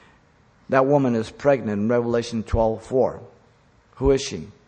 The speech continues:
She's Israel, who gives birth to Messiah, who's caught up. The church is a virgin. You're gonna say that the church is pregnant? What an insult to God.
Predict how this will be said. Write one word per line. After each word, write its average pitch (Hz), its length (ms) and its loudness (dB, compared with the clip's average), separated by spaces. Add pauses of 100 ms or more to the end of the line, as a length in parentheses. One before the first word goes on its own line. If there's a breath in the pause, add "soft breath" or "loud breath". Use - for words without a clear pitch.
(160)
She's 110 280 -10
Israel, 117 380 0
who 117 120 -6
gives 104 300 -6
birth 110 300 -4
to 110 80 -6
Messiah, 104 480 -4
who's 107 240 -12
caught 110 280 -6
up. - 360 -6 (1600)
The 107 80 -8
church 139 260 -4
is 117 80 -6
a 113 60 -4
virgin. 107 360 -2
You're 107 80 -6
gonna 123 200 -2
say 127 200 -4
that 110 140 -6
the 98 80 -14
church 123 240 -6
is 104 100 -10
pregnant? 139 460 -4 (1000)
What 127 140 0
an 123 100 0
insult 123 300 0
to 123 80 -10
God. 139 260 -4